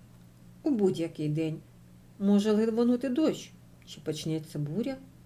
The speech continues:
«А шторми тут біля острова дуже люті»,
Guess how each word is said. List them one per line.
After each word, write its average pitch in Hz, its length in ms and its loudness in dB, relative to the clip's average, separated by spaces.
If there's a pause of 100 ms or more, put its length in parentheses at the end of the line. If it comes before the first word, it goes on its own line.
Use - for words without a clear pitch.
(2250)
«А 254 180 0
шторми 294 460 4
тут 302 200 2
біля 247 220 6
острова 247 540 4
дуже 202 340 2
люті», 208 500 0